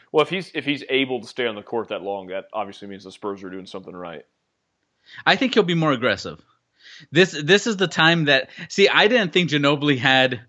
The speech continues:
Speaker 2: I, I thought Ginobili had one game in him to play like how he did in that game five. But then he played well, you know, uh,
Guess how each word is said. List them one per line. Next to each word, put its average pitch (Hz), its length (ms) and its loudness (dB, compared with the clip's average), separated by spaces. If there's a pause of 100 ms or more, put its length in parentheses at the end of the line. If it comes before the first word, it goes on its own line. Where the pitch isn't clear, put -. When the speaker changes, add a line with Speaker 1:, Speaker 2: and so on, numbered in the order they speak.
(800)
Speaker 2:
I, - 220 4
I 202 120 4
thought 208 200 0
Ginobili 170 300 -2
had 131 260 -2
one 131 240 -2
game 110 260 -2
in 92 120 -8
him 85 320 -12
to 123 100 -4
play 135 240 2
like 120 180 2
how 123 140 2
he 117 140 -4
did 113 260 0 (300)
in 117 100 0
that 117 120 4
game 110 280 0
five. 87 460 -2 (340)
But 139 140 0
then 147 100 6
he 160 140 2
played 165 340 4
well, 139 540 4
you 127 100 -2
know, 120 320 0
uh, 107 480 2